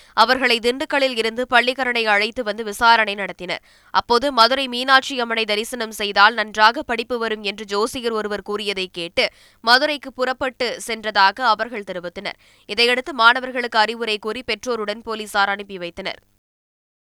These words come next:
திண்டுக்கல் மாவட்டம் செம்பட்டையில் குட்கா விற்பனையில் ஈடுபட்ட இரண்டு மளிகை கடைகளுக்கு உணவு பாதுகாப்புத்துறை அதிகாரிகள் சீல் வைத்தனர். ஒரு கடையில் இருநூறு கிலோ குட்காவை பறிமுதல் செய்த அதிகாரிகள் ஐம்பதாயிரம் ரூபாய் அபராதம் விதித்தனர்.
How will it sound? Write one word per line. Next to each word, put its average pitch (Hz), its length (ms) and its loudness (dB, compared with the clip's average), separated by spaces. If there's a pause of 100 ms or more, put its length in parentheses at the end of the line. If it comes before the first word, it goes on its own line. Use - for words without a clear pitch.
(420)
திண்டுக்கல் 277 440 -2
மாவட்டம் 220 480 4
செம்பட்டையில் 226 640 -6
குட்கா 214 340 -4
விற்பனையில் 208 540 -6
ஈடுபட்ட 190 380 -8
இரண்டு 214 320 -6
மளிகை 208 360 -2
கடைகளுக்கு 190 540 -6
உணவு 220 300 -8
பாதுகாப்புத்துறை 196 640 -2
அதிகாரிகள் 185 560 -6
சீல் 202 240 -12
வைத்தனர். 175 360 -12 (400)
ஒரு 233 180 -2
கடையில் 254 380 -4
இருநூறு 247 320 -4
கிலோ 247 200 -6
குட்காவை 214 460 -2
பறிமுதல் 214 520 -8
செய்த 202 200 -6
அதிகாரிகள் 190 560 -4 (140)
ஐம்பதாயிரம் 226 640 -2
ரூபாய் 202 360 -4
அபராதம் 190 420 0
விதித்தனர். 185 420 -6